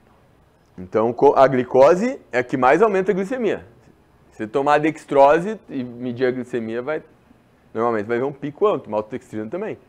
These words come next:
né? O que mais vai ter índice glicêmico alto? Tapioca, pão francês, batata inglesa, né? São carboidratos que têm uma digestão e absorção rápida. Carboidratos,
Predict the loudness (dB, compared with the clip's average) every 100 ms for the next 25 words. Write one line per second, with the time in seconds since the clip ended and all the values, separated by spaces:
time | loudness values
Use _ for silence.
0 | _ _ _ _ _ _ _ _ -4 -2
1 | -2 -6 _ _ _ _ _ _ _ _
2 | _ _ _ -4 4 4 4 0 -4 -8
3 | -10 -10 -6 -6 -2 2 0 -2 -8 -6
4 | 2 4 4 2 -8 -8 -12 _ _ _
5 | _ -10 -6 -8 -4 -2 -2 -4 -10 _
6 | _ _ _ _ _ _ -10 -4 -4 -4
7 | -6 -2 -2 -4 -8 -16 _ -8 -8 -8
8 | -14 _ _ _ _ _ _ _ _ -12
9 | -10 -4 -4 -2 -2 -4 -14 -12 -6 -4
10 | -4 -6 -2 0 0 0 -8 -8 -8 -6
11 | -6 -10 -20 _ _ _ _ _ _ _
12 | _ _ _ _ _ _ _ _ 0 2
13 | 6 4 6 4 4 -2